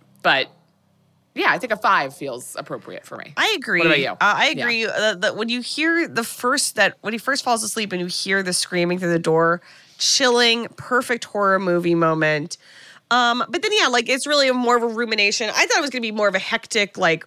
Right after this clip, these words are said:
Speaker 2: one night of
Speaker 1: Mm-hmm.
Speaker 2: survival based on, like,
Speaker 1: Yeah.
Speaker 2: the log line. Um,
Speaker 1: Yeah.
Speaker 2: but this was, you know, a rumination on solitude and, you know, how we needed each other.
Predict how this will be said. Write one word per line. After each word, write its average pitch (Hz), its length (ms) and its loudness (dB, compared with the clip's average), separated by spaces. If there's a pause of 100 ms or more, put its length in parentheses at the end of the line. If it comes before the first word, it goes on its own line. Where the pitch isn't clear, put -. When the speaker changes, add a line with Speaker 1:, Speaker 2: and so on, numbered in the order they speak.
Speaker 2:
one 185 320 0
night 180 180 2
of 180 100 4
Speaker 1:
Mm-hmm. 170 100 0
Speaker 2:
survival 185 680 0
based 185 320 0
on, 175 140 2
like, 156 180 0
Speaker 1:
Yeah. 113 380 -2 (160)
Speaker 2:
the 185 120 -6
log 175 300 -2
line. 233 320 -2 (540)
Um, 185 200 4
Speaker 1:
Yeah. 170 200 2 (120)
Speaker 2:
but 220 420 4 (420)
this 240 420 0
was, 208 840 0
you 403 120 0
know, 302 120 4
a - 40 2
rumination 233 560 -2
on 208 160 -2
solitude 185 880 0
and, 180 320 -2 (100)
you 180 80 -2
know, 151 300 0
how 185 200 0
we 185 140 2
needed 175 300 0
each 170 160 0
other. 165 400 2